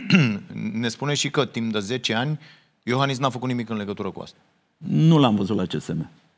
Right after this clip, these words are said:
Speaker 2: Eu nu l-am văzut. Iar din afară nu ai voie să faci.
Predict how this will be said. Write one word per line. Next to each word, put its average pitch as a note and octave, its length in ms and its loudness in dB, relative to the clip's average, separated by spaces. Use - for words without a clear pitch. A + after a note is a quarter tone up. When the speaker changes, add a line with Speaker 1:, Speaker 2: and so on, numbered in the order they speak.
Speaker 2:
Eu F#3+ 160 4
nu G3 100 4
l-am E3+ 120 4
văzut. D#3 300 0
Iar A#2 380 2
din A#2 180 8
afară A#2 300 2
nu A2+ 120 2
ai C#3+ 100 0
voie - 200 -6
să - 100 -18
faci. - 300 -20